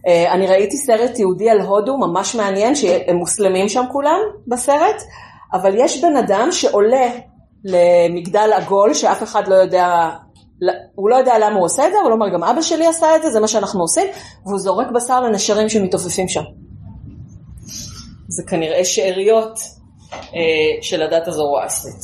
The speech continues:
עכשיו, מכיוון שטומאת המת היא כל כך גדולה, אה, איך הגענו לזה? אה, זורואסטר, מומביי, כן.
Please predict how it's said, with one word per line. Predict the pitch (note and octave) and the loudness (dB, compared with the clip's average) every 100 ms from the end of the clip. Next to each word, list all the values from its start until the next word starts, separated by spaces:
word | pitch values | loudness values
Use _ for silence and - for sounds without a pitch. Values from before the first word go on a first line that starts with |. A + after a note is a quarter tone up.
| - - - - - - - - | -14 -14 -14 -16 -20 -20 -20 -8
עכשיו, | - F#3+ F#3+ | -4 -2 -2
מכיוון | G3 - G#3+ | -4 -2 -2
שטומאת | D4 A#3+ G#3+ A#3 | -2 -4 -4 -2
המת | C4 A#3+ - | 0 0 -2
היא | |
כל | A3 F#3+ | -2 -2
כך | A3+ A3 | -4 -4
גדולה, | G#3+ A3 G3 E3+ F#3+ - - - - - - - - - - - - - - - - - - - - E3+ | -2 0 2 0 -2 -10 -20 -20 -20 -20 -20 -20 -20 -20 -20 -20 -20 -20 -20 -20 -20 -20 -20 -20 -18 -6
אה, | E3 E3 D#3 D3+ D3+ D3+ D#3+ - - - | -2 0 0 0 0 -2 -6 -12 -12 -8
איך | A#3 | -4
הגענו | F#4+ F#4+ F#4 | 0 0 0
לזה? | F#4 G#4 G#4 - G#3+ | 0 -2 -6 -10 -6
אה, | F#3 - - - | -6 -8 -16 -14
זורואסטר, | F3 D#3+ F#3 - D#3 D3+ | -8 -4 -4 -4 -8 -6
מומביי, | F#3 D#3+ C#3+ - - - | -4 -2 -2 -6 -12 -2
כן. | E3+ B3+ | -2 0